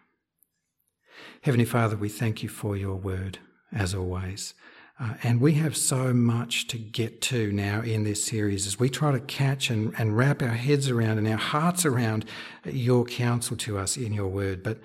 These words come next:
but for today, Father, we thank you for what we see here in Genesis two and Genesis three, that you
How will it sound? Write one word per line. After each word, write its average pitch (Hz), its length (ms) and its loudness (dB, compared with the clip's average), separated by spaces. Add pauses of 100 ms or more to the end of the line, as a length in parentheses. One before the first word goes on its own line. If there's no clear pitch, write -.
(360)
but 131 120 0
for 147 120 2
today, 120 360 2
Father, 104 280 -4
we 101 100 -2
thank 104 300 -4
you 104 60 -6
for - 160 -10
what 104 180 -6
we 107 100 -6
see 104 300 0
here 104 640 -4 (160)
in 101 220 0
Genesis 101 440 -2
two 98 520 -6
and 92 420 -4
Genesis - 480 -4
three, 95 460 -12 (720)
that 123 160 0
you 113 320 2